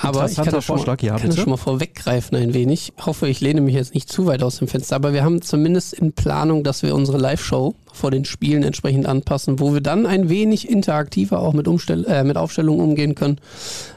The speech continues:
Speaker 1: und, ähm, ja, vielleicht einen kleinen Mehrwert bieten.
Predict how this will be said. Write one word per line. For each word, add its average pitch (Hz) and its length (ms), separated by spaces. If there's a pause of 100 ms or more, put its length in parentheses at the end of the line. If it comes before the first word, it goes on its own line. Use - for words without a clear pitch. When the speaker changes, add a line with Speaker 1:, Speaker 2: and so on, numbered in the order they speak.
(160)
Speaker 1:
und, 131 480
ähm, 123 440 (260)
ja, 120 160
vielleicht 123 320
einen 131 160
kleinen 127 260
Mehrwert 123 360
bieten. - 200